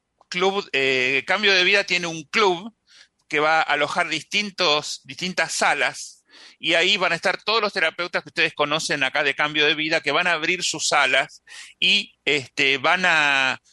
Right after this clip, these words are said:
van a poder compartir con ellos teniendo la aplicación, que es gratuita,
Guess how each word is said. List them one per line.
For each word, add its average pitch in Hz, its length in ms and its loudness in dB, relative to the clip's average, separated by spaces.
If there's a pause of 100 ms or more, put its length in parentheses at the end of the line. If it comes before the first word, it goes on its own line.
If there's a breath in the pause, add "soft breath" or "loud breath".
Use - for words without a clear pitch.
(140)
van 160 220 0
a 185 80 0
poder 165 260 2
compartir 156 720 0
con 165 240 4
ellos 180 680 -2
teniendo 165 420 2
la 160 80 4
aplicación, 147 680 0
que 131 80 0
es 139 60 -2
gratuita, 156 720 0